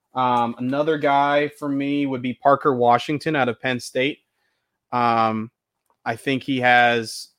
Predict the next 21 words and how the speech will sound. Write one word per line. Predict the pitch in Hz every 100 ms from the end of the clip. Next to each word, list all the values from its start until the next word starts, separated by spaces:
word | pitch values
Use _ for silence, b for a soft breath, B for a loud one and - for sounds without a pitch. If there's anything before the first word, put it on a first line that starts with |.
| _
he | 139
has | 139
some | - 127
really | 143
nice | 143 139 135
hands. | 131 135 131 127
One | 135
of | 135
the, | 127 127 123 123 -
the | 127
better | 135 135
contested | 127 127 - 131 - 120
catch | 131 123 - - _
players | - 131 131 127
in | 131
this | 117
class, | 131 131 123
if | 123
I | 127
remember | 123 120 123
correctly. | - 143 139 156 147